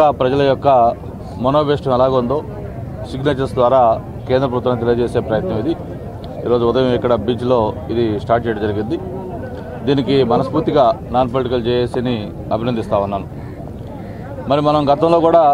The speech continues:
చాలాసార్లు మాట్లాడుకున్నాం. ఏదైతే విశాఖ రైల్వే జోన్ అనేది తెన్నేటి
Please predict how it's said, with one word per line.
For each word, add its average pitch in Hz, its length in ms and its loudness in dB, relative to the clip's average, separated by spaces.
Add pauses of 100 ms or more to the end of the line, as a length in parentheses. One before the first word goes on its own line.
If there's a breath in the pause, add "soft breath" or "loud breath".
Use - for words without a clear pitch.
(640)
చాలాసార్లు 139 480 4
మాట్లాడుకున్నాం. 117 480 0 (720)
ఏదైతే 156 400 4
విశాఖ 139 280 2 (200)
రైల్వే 135 280 2
జోన్ 120 140 2
అనేది 123 240 0 (1120)
తెన్నేటి 156 320 2